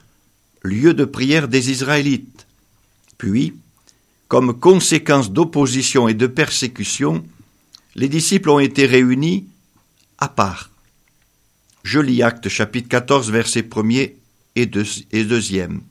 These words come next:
Actes chapitre quatorze, versets un et deux. À Iconium, de même, Paul et Barnabas entrèrent dans la synagogue des Juifs, et ils parlèrent de telle manière qu'une grande foule de Juifs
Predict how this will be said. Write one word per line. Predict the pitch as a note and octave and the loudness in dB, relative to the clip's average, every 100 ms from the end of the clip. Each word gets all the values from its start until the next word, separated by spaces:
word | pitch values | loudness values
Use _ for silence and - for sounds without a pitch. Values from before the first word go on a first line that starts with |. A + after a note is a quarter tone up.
| _ - | _ 0
Actes | B2 B2 - G2+ - _ _ _ - | 0 0 -10 -12 -12 _ _ _ -10
chapitre | - G#2+ G#2 - | -4 -4 -4 0
quatorze, | A2 A#2 B2 G#2 | 0 2 0 0
versets | A2+ - A#2+ F#2+ - | -2 -2 -2 -2 -2
un | B2 B2+ | -2 0
et | A2 | -2
deux. | F#2 F#2 _ _ _ _ _ _ _ _ _ _ _ _ _ - | -2 -10 _ _ _ _ _ _ _ _ _ _ _ _ _ -8
À | G2 | 0
Iconium, | D3+ E3 C#3 A2+ A2 B2 D#3 G3+ - _ _ _ _ _ _ | 2 2 2 4 2 0 -2 -8 -16 _ _ _ _ _ _
de | - E2+ B2 | -8 0 0
même, | G#2 G2+ A#2 - - _ _ _ _ | 2 -2 -4 -8 -16 _ _ _ _
Paul | - E3+ | 2 2
et | D#3 | 4
Barnabas | D3+ C#3 C#3 C#3 E3+ - | 2 2 2 2 2 0
entrèrent | C#3+ C3+ D#3+ E3 | 0 0 2 0
dans | B2 B2 | 2 0
la | A#2+ | 0
synagogue | A#2 D3 C#3+ C3 C#3 A#2+ | -2 -2 -2 0 0 0
des | A2 G#2+ | -2 -2
Juifs, | E2+ G2+ B2 - _ _ _ _ _ _ - | -4 -6 -8 -16 _ _ _ _ _ _ -4
et | A2 | 0
ils | D#3 D3 | 0 -2
parlèrent | D#3 C#3 D#3 D3 | -4 -2 -4 -4
de | A#2 | -6
telle | B2+ E3+ E3 | -4 0 2
manière | B2+ A2 A2 B2+ C3 - _ _ _ _ - | 2 2 0 -2 -6 -12 _ _ _ _ -4
qu'une | D3+ C#3+ | 0 2
grande | A2+ A#2 E3 C#3+ | 0 2 2 0
foule | C3+ D3 C3 | -2 0 0
de | A2 | 0
Juifs | A#2 A2 C3+ - | 0 0 -2 -4